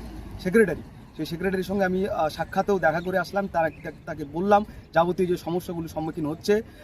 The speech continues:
আহ, লালগোলা তারানগর, আহ, যে গ্রামের বাসিন্দারা, আহ, হসপিটাল থেকে শুরু করে যে স্কুল এবং, আহ, যে মন্দির মসজিদ, বিভিন্ন জায়গা যেগুলো আছে, সেগুলো গ্রামের পর গ্রাম তলিয়ে যাচ্ছে। এই যাবতীয় বিষয়গুলো, কৃষকের ফ-, ফসলের জমি তলিয়ে যাচ্ছে,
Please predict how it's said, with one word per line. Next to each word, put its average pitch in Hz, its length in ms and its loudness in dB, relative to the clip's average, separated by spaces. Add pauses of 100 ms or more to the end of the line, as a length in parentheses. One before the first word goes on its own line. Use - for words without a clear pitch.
(120)
আহ, 156 120 2
লালগোলা 156 320 4
তারানগর, 156 520 4
আহ, 151 240 2 (220)
যে 143 280 0 (240)
গ্রামের 160 280 4
বাসিন্দারা, 185 540 2 (340)
আহ, 156 220 6 (760)
হসপিটাল 196 400 2
থেকে 196 160 2
শুরু 190 220 -4
করে 202 280 4 (500)
যে 151 180 0
স্কুল 208 420 2 (340)
এবং, 190 380 0
আহ, 170 340 6 (420)
যে 175 240 0 (260)
মন্দির 185 360 2
মসজিদ, 175 340 -2
বিভিন্ন 240 260 6
জায়গা 180 340 6
যেগুলো 170 340 -4 (140)
আছে, 170 220 -2
সেগুলো 156 240 -4
গ্রামের 147 240 2
পর 165 140 -4
গ্রাম 156 240 4
তলিয়ে 160 200 -2
যাচ্ছে। 160 280 -6 (280)
এই 160 100 -2
যাবতীয় 185 300 4
বিষয়গুলো, 175 340 -2
কৃষকের 180 360 -2 (140)
ফ-, - 260 -10
ফসলের 180 280 -2
জমি 185 200 0
তলিয়ে 170 220 0
যাচ্ছে, 151 300 -2